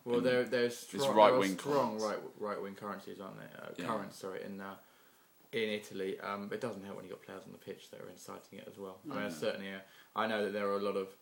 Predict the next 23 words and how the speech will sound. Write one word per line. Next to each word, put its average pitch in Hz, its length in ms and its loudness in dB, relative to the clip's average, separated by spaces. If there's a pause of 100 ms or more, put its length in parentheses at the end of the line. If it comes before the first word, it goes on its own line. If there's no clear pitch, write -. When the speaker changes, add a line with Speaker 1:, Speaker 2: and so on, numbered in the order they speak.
(240)
Speaker 1:
still 113 240 0
problems 98 340 -4
in 95 80 -4
England 95 400 -4
with, 90 180 -10 (140)
with, 92 160 -8 (220)
you 101 80 -10
know, 98 80 -10 (120)
with, - 120 -16 (360)
with, - 220 -12
with 104 220 -6
some 101 180 -6
fans, 95 420 -6
but 98 80 -12
you 95 60 -4
don't 95 160 -4
ever - 140 -12
see - 140 -10
the 92 80 -14
players 92 380 -10
on 95 60 -14
the 95 80 -14
pitch, - 240 -12